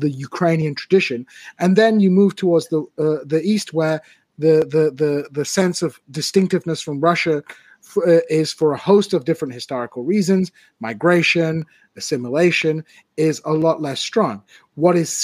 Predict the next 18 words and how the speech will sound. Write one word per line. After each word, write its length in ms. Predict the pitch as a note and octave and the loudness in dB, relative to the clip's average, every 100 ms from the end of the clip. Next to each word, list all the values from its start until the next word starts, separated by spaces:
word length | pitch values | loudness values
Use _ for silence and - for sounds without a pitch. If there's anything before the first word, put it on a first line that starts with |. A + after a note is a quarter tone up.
| - _ _ - | -10 _ _ -16
f-, 100 | F3 - | -12 -2
uh, 120 | F3 - | -2 0
and 140 | E3+ | 0
if 120 | F3 | 2
we 100 | G3 F3 | 2 4
look 140 | G#3+ A#3 | 2 2
at, 100 | G3 - - | -2 -2 -4
uh, 300 | D#3 D3 D3 - | 0 0 -2 -4
um, 240 | C#3+ C3+ C3+ - - - - | -6 -4 -8 -10 -16 -12 -4
uh, 260 | D3+ C#3+ C#3+ D#3 C#3+ | -2 -2 -6 -10 -12
Ukraine 300 | - F3 D3 | -4 -4 -4
today, 480 | C3 C#3+ A#3 F#3 C3 _ _ _ _ - | -8 0 2 2 -2 _ _ _ _ -8
we 100 | D#3+ | -6
see, 200 | - G3+ | 0 0
for 240 | - E3+ | 2 0
example, 520 | C#3+ F#3 A#3 B3+ E3 D3+ | 0 0 0 0 0 -2
I 160 | A#2+ D3 | -2 -2
would 280 | G3 G3 | 2 0